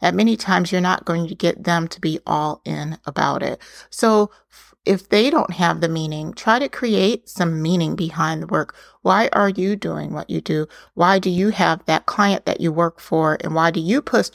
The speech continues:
push as much for that client? What does that client have? What are their goals? What,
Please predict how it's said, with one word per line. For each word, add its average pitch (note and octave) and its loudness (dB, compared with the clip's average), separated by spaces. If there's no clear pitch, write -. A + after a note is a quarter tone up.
push - 0
as - 0
much E3+ 0
for D3+ -2
that - -2
client? F#3 0
What F#3 0
does G#3+ 0
that F#3 0
client G#3+ 0
have? D#3+ -2
What G3 2
are G3 0
their G3 0
goals? D#3 -6
What, F#3 2